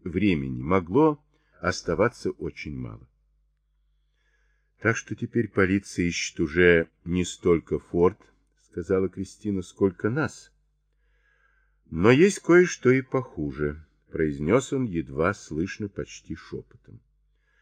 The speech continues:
Она уставилась на него, сомневаясь, хочет ли услышать то, что Чарли собирается сказать. За эти дни создалось впечатление, что они попали в тиски.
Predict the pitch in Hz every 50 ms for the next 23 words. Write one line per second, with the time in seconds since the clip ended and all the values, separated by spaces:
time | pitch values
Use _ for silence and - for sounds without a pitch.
0 | _ _ _ _ - 76 85 90 90 90 85 - - - - - 90 90 87 87
1 | 87 85 80 - - 80 80 82 78 76 82 82 82 85 85 _ _ - - 87
2 | 80 78 80 82 69 80 87 92 92 85 - - - - 82 80 - - 80 -
3 | - - 82 85 82 78 - _ _ _ _ _ _ - 85 85 85 - - -
4 | 113 117 - - 92 82 - - 90 82 - - - 78 - - - 80 76 67
5 | 62 67 - - - 73 78 73 71 69 67 62 - - - - - - - 73
6 | - - 58 57 _ _ _ _ _ _ _ - - - - _ _ _ _ _
7 | _ _ _ _ _ - 80 - 113 127 123 113 - 95 85 76 80 98 139 175
8 | 151 92 - _ _ _ _ _ _ _ _ _ - - 80 78 76 87 95 117
9 | 139 131 - _ - - 87 - - 90 - - 123 156 170 147 120 95 80 -
10 | - - 90 90 98 127 139 139 - 107 101 - - 123 127 127 127 123 - _
11 | _ _ - 120 120 - - - _ - 127 120 -